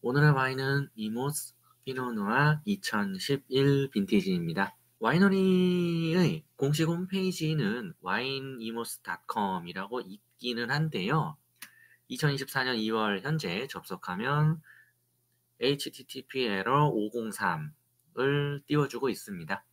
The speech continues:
내용을 볼 수가 없었어요. 와인 이십일 닷컴의 게시글까지 보다 보면 당도는 드라이하고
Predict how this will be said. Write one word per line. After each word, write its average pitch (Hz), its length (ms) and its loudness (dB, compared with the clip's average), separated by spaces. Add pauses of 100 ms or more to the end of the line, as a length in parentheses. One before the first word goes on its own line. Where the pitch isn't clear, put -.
(140)
내용을 98 380 0
볼 98 160 2
수가 107 280 -4
없었어요. 92 680 -6 (720)
와인 127 640 -2
이십일 110 400 -2
닷컴의 127 880 -2
게시글까지 120 880 -2
보다 117 300 -6
보면 104 520 -8 (480)
당도는 147 460 0
드라이하고 131 880 2